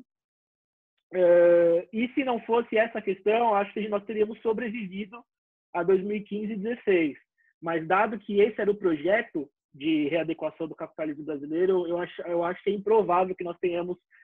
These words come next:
nós tenhamos tido qualquer capacidade de sobreviver a isso. Então, essa é uma coisa. A crise econômica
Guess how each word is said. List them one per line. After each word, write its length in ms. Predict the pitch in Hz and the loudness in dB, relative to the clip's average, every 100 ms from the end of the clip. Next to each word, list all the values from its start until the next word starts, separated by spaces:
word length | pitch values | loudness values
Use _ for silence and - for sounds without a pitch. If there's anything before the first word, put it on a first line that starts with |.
| _ _ _ | _ _ _
nós 180 | - 180 | -4 0
tenhamos 400 | 190 190 190 185 - | 0 0 -2 -6 -8
tido 260 | - 202 208 | -8 -4 -4
qualquer 400 | 208 190 202 233 | -2 -2 -2 -4
capacidade 500 | - 208 214 202 202 | -4 -8 -4 -4 -4
de 80 | 196 | -2
sobreviver 560 | 208 214 202 196 185 | -2 -2 -2 0 4
a 60 | 202 | 4
isso. 160 | 151 123 _ _ _ _ _ _ | 2 -6 _ _ _ _ _ _
Então, 160 | 233 | -2
essa 160 | 247 262 | 0 0
é 20 | |
uma 160 | 269 269 | 0 0
coisa. 400 | 269 175 151 135 | 0 0 0 -4
A 40 | |
crise 260 | - 196 226 | -6 -4 -2
econômica 840 | 226 220 185 196 240 240 233 220 | 0 2 2 0 -2 -2 -4 -4